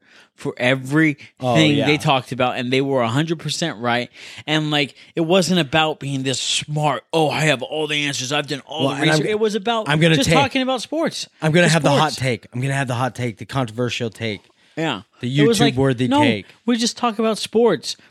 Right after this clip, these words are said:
Speaker 1: We talk about the different
Speaker 2: Yeah.
Speaker 1: players. We talk about the different athletes. We talk about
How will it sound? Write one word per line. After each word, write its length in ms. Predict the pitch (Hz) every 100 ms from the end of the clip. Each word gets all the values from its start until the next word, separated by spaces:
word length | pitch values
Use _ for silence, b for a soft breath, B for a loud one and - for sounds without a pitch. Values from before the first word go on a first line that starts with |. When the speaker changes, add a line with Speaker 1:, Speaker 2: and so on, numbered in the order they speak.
| -
Speaker 1:
We 80 | 165
talk 140 | 202
about 200 | 175 185
the 60 | 160
different 300 | 165 120 139
Speaker 2:
Yeah. 40 |
Speaker 1:
players. 280 | 196 208 165
We 80 | 139
talk 140 | 151
about 180 | 160 147
the 80 | 143
different 260 | 143 139
athletes. 560 | 151 175 175 - 131 - B B B B
We 80 | 147
talk 240 | 156 147
about 340 | 143 143 131